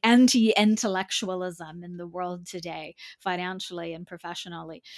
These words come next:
We ask ourselves, "Gosh, do I have any worth in relation to this type of society that seems so dysfunctional? And I can't seem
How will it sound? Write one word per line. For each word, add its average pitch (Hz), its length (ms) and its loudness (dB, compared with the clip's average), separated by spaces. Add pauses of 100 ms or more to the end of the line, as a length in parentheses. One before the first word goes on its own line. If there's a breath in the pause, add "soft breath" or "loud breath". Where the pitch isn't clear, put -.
(140 loud breath)
We 196 140 4
ask 214 400 4
ourselves, 185 680 -6
"Gosh, 220 520 -2
do 190 160 0
I 196 160 4
have 202 420 -2
any 202 240 0
worth 202 600 -4 (200)
in 190 140 0
relation 170 520 -4
to 175 120 -10
this 165 200 -12
type - 280 -10
of 160 100 -14
society 170 640 -6
that 156 220 -12
seems 175 340 -8
so 160 260 -8
dysfunctional? 170 840 -8 (400 loud breath)
And 185 160 -2
I 180 80 -2
can't 214 380 -2
seem 190 580 0